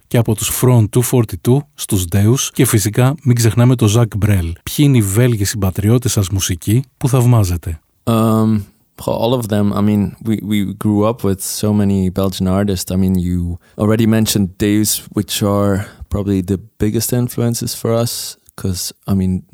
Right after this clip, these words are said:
Speaker 2: they were the biggest band when we were young. We also toured with them, which was really cool, uh, in the beginning of our career. Um, but of course, y-, you also have, um, Jacques Brel. You have, in the eighties, you had T C Matic, which are, like,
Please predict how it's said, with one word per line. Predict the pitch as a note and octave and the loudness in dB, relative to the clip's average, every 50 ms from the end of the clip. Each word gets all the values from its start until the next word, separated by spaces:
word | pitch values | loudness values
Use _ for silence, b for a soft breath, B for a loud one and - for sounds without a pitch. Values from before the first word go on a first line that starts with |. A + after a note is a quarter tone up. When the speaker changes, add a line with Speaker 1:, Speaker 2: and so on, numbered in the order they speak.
| - G2+ G2+ | -6 -2 0
Speaker 2:
they | G#2 G2 G2 G2 | 0 2 2 2
were | G#2 G#2+ G#2+ G#2 F2+ | 2 2 2 0 0
the | A2 F2+ A2+ | -2 -2 -2
biggest | A2 G#2+ G#2+ F#2+ - | 0 0 -2 -2 -2
band | - G2+ G2 G2+ G2+ F#2+ F#2+ | 0 0 2 2 0 0 0
when | G2 G2 G2+ G#2 | 0 2 2 2
we | G#2 G#2+ | 2 2
were | A2 G#2+ G2+ F#2+ G2+ | 2 2 2 0 0
young. | G2 G2+ G#2 G2+ G#2+ A2+ A#2+ - | 2 2 0 0 -2 -4 -8 -4
We | - G#2+ A2 | -2 0 0
also | A2 - A#2+ G#2 - - | 0 0 -2 -4 -2 0
toured | B2+ B2+ C3 B2+ B2 | 0 0 0 0 -2
with | B2 A#2 - - | -2 -2 -2 -2
them, | B2+ B2+ C3 C3 - - - - | -2 0 -2 -4 -6 -10 -14 -10
which | - - - - | -10 -8 -6 -6
was | G2 - - - | -8 -6 -2 -2
really | G#2 G2+ G2+ - - - | -2 -2 -2 -4 -4 -2
cool, | G#2+ A2+ A2+ A2+ - - | -2 0 -2 -2 -2 0
uh, | G#2 G2 - - | 0 0 0 0
in | G2+ G2+ | 0 0
the | F#2 G2 | 0 0
beginning | G2 F#2+ G#2+ G#2 A2 A2 A2 G#2+ | -2 0 0 2 2 2 2 2
of | G2+ F#2 G2+ G2 | 0 0 0 -2
our | F#2+ F2 - - - | -2 -2 -4 -6 -6
career. | G#2+ G#2 G2+ A2+ A#2+ B2+ B2+ - A2+ | -4 -4 -2 -2 -4 -4 -4 -2 0
Um, | A#2 A#2 A#2 A#2 A#2 | 0 2 2 0 0
but | A#2+ A2+ B2+ | 0 -2 -2
of | - - | -2 0
course, | C#3+ D3 C#3+ - - - | 0 0 0 -2 -4 -6
y-, | - A#2+ B2+ - - B2 | -6 -8 -8 -6 -4 -2
you | B2 B2 | 0 0
also | B2 A#2+ - A2+ A2 A2 | 0 2 2 2 2 2
have, | G#2 G2+ F#2+ G2 G2+ G2 | 2 0 0 0 0 2
um, | G2 F#2+ F#2+ F#2+ F#2 F2+ F2+ - | 2 2 2 2 2 0 0 0
Jacques | - F2+ F2 - - | 0 -2 -2 -2 -4
Brel. | - F#2 F#2+ F#2+ F#2 F2+ F2+ E2+ | -2 0 2 2 0 0 0 2
You | F2 F#2 F#2+ | 2 2 2
have, | F#2 - - - - - | 0 -2 -6 -8 -6 -6
in | - G2+ | -6 -2
the | - G2+ | 0 0
eighties, | A2 A2+ A2 G#2+ F#2+ - | 0 2 2 0 0 0
you | G#2 G2 F#2 | 0 0 0
had | F2+ - - | -2 -4 -4
T | - A#2 A2 - | -2 -2 -2 0
C | - A2 G#2 G2 | 0 0 0 2
Matic, | G2 G2+ G2 G#2 G2 - - - - - - _ _ _ _ - - G2+ | 2 2 0 0 -2 -4 -8 -14 -14 -14 -16 _ _ _ _ -8 -4 -4
which | F2+ - - - - - - - - - _ _ - F2 | -4 -4 -6 -8 -8 -8 -8 -10 -14 -16 _ _ -10 -8
are, | F2+ F#2 - - _ _ - - F2+ | -6 -6 -6 -8 _ _ -12 -10 -8
like, | F2 F2 - _ | -8 -10 -12 _